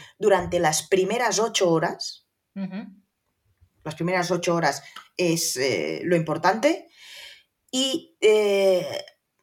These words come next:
Speaker 1: y después, el crecimiento constante durante varios días, que puede ser que tú vayas teniendo más, más engagement, depende de los primeros noventa minutos.
Speaker 2: A ver, explica eso otra vez,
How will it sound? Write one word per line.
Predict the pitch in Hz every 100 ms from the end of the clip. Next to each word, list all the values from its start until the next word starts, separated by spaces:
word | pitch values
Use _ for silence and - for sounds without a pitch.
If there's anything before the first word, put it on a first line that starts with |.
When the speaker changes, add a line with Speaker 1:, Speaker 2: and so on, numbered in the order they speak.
| _ - - _ _ _
Speaker 1:
y | 254 254
después, | 240 247 - 262 311 392 415 - - _ _ _ _ _
el | 226 220
crecimiento | 240 233 233 262 285 294
constante | 247 233 - 240 240 196
durante | 190 190 190 180
varios | 202 269 269 220
días, | 247 254 226
que | 214
puede | 180 196 190
ser | 208
que | 196 175
tú | - - 220
vayas | 196 196 180
teniendo | - 180 180 175 165
más, | 170 165 160 160
más | 165 160 160
engagement, | 165 170 180 214 269 - - - - - 196
depende | 190 220 - 254 269 277 277 294 285 247
de | 202 233
los | 220 214 - -
primeros | 240 233 226 254 285 320 302
noventa | 220 202 233 247 247
minutos. | 202 196 196 - - - - _ _ _ _ _ _ _ _ _ _ _ _ _ _
Speaker 2:
A | 180
ver, | 170 143
explica | - 185 165 139
eso | -
otra | 127 139
vez, | 135 - -